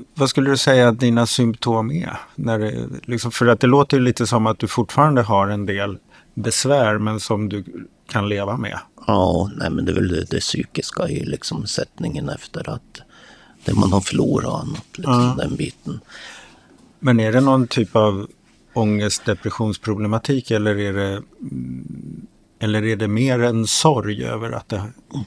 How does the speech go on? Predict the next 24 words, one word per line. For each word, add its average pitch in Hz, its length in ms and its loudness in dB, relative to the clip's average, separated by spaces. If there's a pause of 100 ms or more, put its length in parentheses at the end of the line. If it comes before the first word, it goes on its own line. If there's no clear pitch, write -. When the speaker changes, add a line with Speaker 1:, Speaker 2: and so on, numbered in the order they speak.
Speaker 1:
gick 123 380 -8
som 110 200 -8
det 127 60 -6
gick? 123 120 -6
Speaker 2:
Det 101 60 2
är 101 40 2
nog 92 160 4
både. 87 440 0 (340)
Speaker 1:
Mm. 113 260 -2
Speaker 2:
Mm, 90 320 -2 (160)
det - 60 -8
är - 40 -6
någon 92 200 -2
blandning 95 480 -2
där 92 200 -10
i. 95 120 -12 (920)
Speaker 1:
Sover 139 420 0
du 151 80 -8
gott? - 400 -14 (1040)
Speaker 2:
Ja, 120 760 4 (320)
mm, 113 220 -8 (400)
till 113 220 4
och 107 80 2
från. 90 340 0